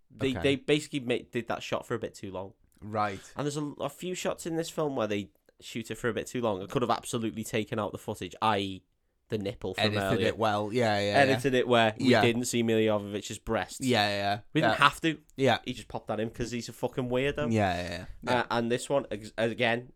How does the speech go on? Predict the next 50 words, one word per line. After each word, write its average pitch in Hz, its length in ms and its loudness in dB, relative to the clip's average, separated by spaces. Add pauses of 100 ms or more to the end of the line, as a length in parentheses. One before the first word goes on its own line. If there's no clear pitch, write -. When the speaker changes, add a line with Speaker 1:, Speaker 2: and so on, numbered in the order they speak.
Speaker 1:
like, 117 240 0
it 110 140 -4
looks 117 240 -2
shit 123 340 0
Speaker 2:
Yeah. 123 220 4
Speaker 1:
because 117 240 2
they 110 120 0
didn't. 110 220 -2
Speaker 2:
It 143 60 6
would 139 180 4
have 131 100 0
looked 131 140 0
so 143 140 2
much 113 140 -6
better 127 280 -2
if 113 80 -14
they'd 113 160 -6
stopped - 360 -6
it, 120 120 -2
like, 107 180 -8
a 107 60 -6
fraction 113 480 -6
of 107 100 -4
a 110 60 -6
second 107 540 -2
earlier. 110 480 -2
Speaker 1:
We 127 100 2
didn't 151 180 2
even 123 220 2
need 113 180 -2
to - 80 -8
see 113 240 -2
a 104 80 -2
pulled 110 320 -2
out 104 160 -4
shot - 220 0
of 107 100 -2
her 113 120 2
doing 147 280 2
it. - 80 0
You 120 120 0
Speaker 2:
Yeah. 110 60 4
Speaker 1:
could 107 100 4
have 107 80 -2
just 110 120 -4
seen 110 220 0
her 104 100 0
chop - 300 -4
the 104 100 -2
axe - 220 -4